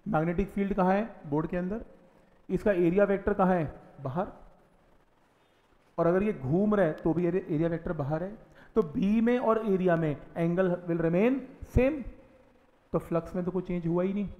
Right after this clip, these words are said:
पहले भी B ए cos one eighty, अभी B ए cos one eighty, घूमने से फ़र्क क्या पड़ा? कुछ भी नहीं, क्योंकि B तो अभी भी board के अंदर है, एरिया vector अभी भी बोर्ड के बाहर है, तो B और area में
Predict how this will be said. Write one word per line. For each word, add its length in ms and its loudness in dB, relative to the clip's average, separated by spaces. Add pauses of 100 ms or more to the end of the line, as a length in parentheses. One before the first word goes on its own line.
(380)
पहले 240 2
भी 120 -2
B 220 -2
ए 80 6
cos 320 2
one 160 0
eighty, 220 -2
अभी 240 -4
B 160 0
ए 40 2
cos 300 0
one 120 0
eighty, 180 0
घूमने 440 0
से 120 0
फ़र्क 260 0
क्या 140 2
पड़ा? 240 4
कुछ 480 -6
भी 120 0
नहीं, 140 2
क्योंकि 640 -8
B 180 2
तो 80 6
अभी 200 4
भी 80 2
board 260 4
के 80 2
अंदर 220 2
है, 140 2
एरिया 260 4
vector 220 0
अभी 180 0
भी 80 0
बोर्ड 220 4
के 100 2
बाहर 260 4
है, 100 2
तो 280 -12
B 220 0
और 220 4
area 260 2
में 300 0